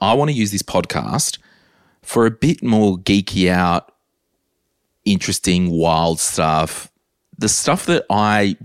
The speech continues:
really don't do that much, but I know a lot of you do, or are interested, or want to, or just wanna learn some of the other stuff that's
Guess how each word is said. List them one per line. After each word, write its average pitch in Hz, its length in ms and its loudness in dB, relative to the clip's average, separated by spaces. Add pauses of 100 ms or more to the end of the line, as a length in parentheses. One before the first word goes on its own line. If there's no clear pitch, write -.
(120)
really 113 320 0
don't 92 440 -2
do 87 200 0
that 82 260 -2
much, 80 480 -4 (320)
but 104 80 2
I 110 60 2
know 120 200 2
a - 20 2
lot 110 200 4
of 92 80 -2
you 92 120 0
do, 85 340 -4 (640)
or 90 380 2 (140)
are 92 160 2
interested, 82 560 -4
or 95 480 2
want 82 320 -4
to, 58 220 -10 (120)
or 160 220 2
just 151 180 -2
wanna 135 180 0
learn 92 520 2 (420)
some - 220 -4
of 139 60 -4
the 139 100 0
other 101 140 0
stuff - 340 -4
that's - 180 -6